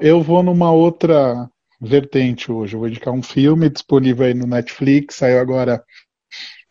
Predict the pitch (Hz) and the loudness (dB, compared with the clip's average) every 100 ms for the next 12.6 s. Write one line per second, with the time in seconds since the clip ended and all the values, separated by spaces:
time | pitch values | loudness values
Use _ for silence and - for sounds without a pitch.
0 | _ 131 127 117 127 113 123 143 151 - | _ -4 -2 0 -2 -4 -4 -4 -6 -10
1 | - 131 135 135 156 - 147 - 143 - | -2 0 0 0 0 2 0 2 0 0
2 | 147 - - 120 - _ _ _ _ _ | -2 -2 -4 -6 -6 _ _ _ _ _
3 | _ _ 120 135 131 127 131 123 131 139 | _ _ -2 2 2 2 0 2 2 2
4 | 123 127 117 98 135 147 131 101 - _ | 2 -2 -2 -6 2 4 4 2 -6 _
5 | _ _ _ _ _ _ _ _ - - | _ _ _ _ _ _ _ _ -12 0
6 | 135 139 147 139 - - 151 147 139 147 | 2 4 2 0 -6 -2 0 0 0 0
7 | 135 - 143 139 135 139 139 - 139 135 | 0 0 0 2 2 2 0 2 2 2
8 | 131 123 147 143 151 131 123 - - 143 | 0 0 0 0 0 0 -4 -6 -8 0
9 | 175 220 _ _ _ _ _ _ - 131 | 0 -2 _ _ _ _ _ _ -8 -4
10 | 120 131 131 139 139 139 180 196 143 117 | -2 0 2 4 4 2 2 2 0 -4
11 | - _ _ _ _ 127 120 117 - 123 | -8 _ _ _ _ -6 -4 -4 -4 -2
12 | 127 123 156 - - | 2 2 2 -2 -12